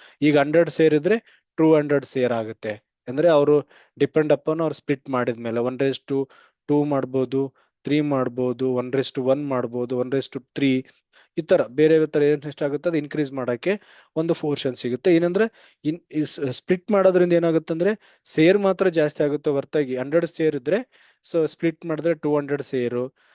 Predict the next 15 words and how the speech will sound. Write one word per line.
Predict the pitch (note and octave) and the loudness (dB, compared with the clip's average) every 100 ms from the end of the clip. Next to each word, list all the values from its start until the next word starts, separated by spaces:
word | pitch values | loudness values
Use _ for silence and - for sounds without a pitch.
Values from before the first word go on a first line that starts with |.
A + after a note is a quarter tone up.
| _ - | _ -8
ಆಗುತ್ತೆ. | A#2 A#2 - C3 D3 _ _ - | -6 -6 -4 -4 -4 _ _ 0
ಇಲ್ಲಿ | G#3+ F#3 | 4 4
ಇನ್ವೆಸ್ಟ್ಮೆಂಟ್ | F3 A3 - G#3+ G3+ | 4 2 2 -2 0
ಎಷ್ಟಿದೆ | F#3 - F3+ A3 - - | 0 2 2 2 0 -8
ಅಷ್ಟೇ | C3 - D3+ | -8 2 2
ಇರುತ್ತೆ, | C3+ C3 | 2 0
ಏನು | C3 D3+ | 0 0
ಚೇಂಜ್ | F3 - C#3+ C3 | -2 -6 -4 -4
ಆಗಲ್ಲ | B2 A#2+ | -4 -6
ಇನ್ವೆಸ್ಟ್ಮೆಂಟ್. | A#2 A#2+ A#2+ A2+ G#2 F#2+ G2+ - _ _ _ _ _ _ _ _ _ _ _ _ _ _ _ _ _ _ _ _ _ _ _ _ _ _ _ _ _ _ _ _ _ _ _ _ _ _ _ _ _ _ _ _ - | -8 -10 -10 -12 -14 -10 -12 -14 _ _ _ _ _ _ _ _ _ _ _ _ _ _ _ _ _ _ _ _ _ _ _ _ _ _ _ _ _ _ _ _ _ _ _ _ _ _ _ _ _ _ _ _ -2
ಇಲ್ಲಿ | E3+ | 2
ನೋಡಿ | F3 E3 F#3 | 2 4 4
ಒಂದು | D#3+ C3 | 2 0
ಸ್ಪ್ಲಿಟ್ | A#2 - E3 D#3+ E3+ | -6 -2 -2 -2 -2
ನಾನಿಂದ | D3+ C#3+ C#3 | -2 -2 -2